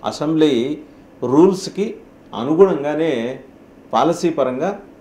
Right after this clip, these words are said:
జగన్మోహన్ రెడ్డి గారిని ఎత్తి చూపే అవకాశాలు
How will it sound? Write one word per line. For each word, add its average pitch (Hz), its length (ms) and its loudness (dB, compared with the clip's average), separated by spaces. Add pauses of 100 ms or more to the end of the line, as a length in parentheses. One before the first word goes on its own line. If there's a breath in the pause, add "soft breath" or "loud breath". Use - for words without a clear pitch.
(140)
జగన్మోహన్ 131 480 -2
రెడ్డి 120 200 -2
గారిని 127 480 -4
ఎత్తి 151 340 -6
చూపే 147 360 -4 (120)
అవకాశాలు 107 720 -6